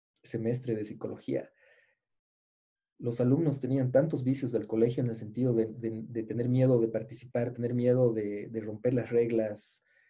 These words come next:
que además ellos habían autoimpuesto de, de,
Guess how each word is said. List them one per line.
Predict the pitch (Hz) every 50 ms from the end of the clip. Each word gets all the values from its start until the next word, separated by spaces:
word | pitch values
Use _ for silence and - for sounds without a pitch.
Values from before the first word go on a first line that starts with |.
| _ _ _ _ _ _ _ _ _ _ _ _ _
que | - 113
además | 110 113 117 120 123
ellos | 127 123 127 117 120
habían | 113 117 113 113 113 -
autoimpuesto | - 113 113 - 113 107 107 - 127 135 131 131 - - 120 120 117 117 113 113
de, | 110 107 107 104 104 101 107 113 113 - 135
de, | 113 110 113 110 107 107 107 110 110 110 113